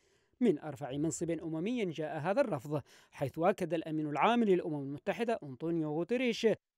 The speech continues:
ضرورة الحفاظ على سلامة المؤسسات اليمنية وتنفيذ اتفاق الرياض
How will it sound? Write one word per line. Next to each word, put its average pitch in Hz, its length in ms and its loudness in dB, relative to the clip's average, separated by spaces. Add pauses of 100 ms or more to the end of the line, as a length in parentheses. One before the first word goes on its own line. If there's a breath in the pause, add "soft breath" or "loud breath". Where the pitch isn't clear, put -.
ضرورة 165 500 0
الحفاظ 208 520 -2
على 151 260 -2
سلامة 185 420 0
المؤسسات 175 600 -6
اليمنية 202 680 2 (280)
وتنفيذ 170 520 4
اتفاق 175 400 -2
الرياض 190 540 2